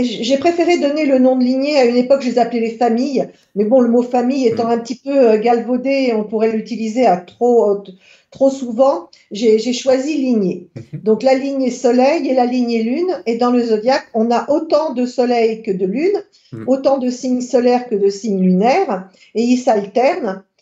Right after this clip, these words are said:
Speaker 1: Et les signes solaires sont plutôt, euh, actifs, positifs, penchés vers l'avenir, ils vont vers l'avant. Et les,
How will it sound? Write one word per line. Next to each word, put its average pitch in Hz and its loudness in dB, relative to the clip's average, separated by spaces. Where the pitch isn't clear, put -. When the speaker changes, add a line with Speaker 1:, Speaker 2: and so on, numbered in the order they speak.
Speaker 1:
Et 254 0
les 285 0
signes 294 -6
solaires 262 2
sont 220 -6
plutôt, 247 -2
euh, 175 -2
actifs, 247 -4
positifs, 254 0
penchés 233 2
vers 226 2
l'avenir, 226 0
ils 226 -4
vont 208 -4
vers 208 2
l'avant. 214 0
Et 240 2
les, 220 6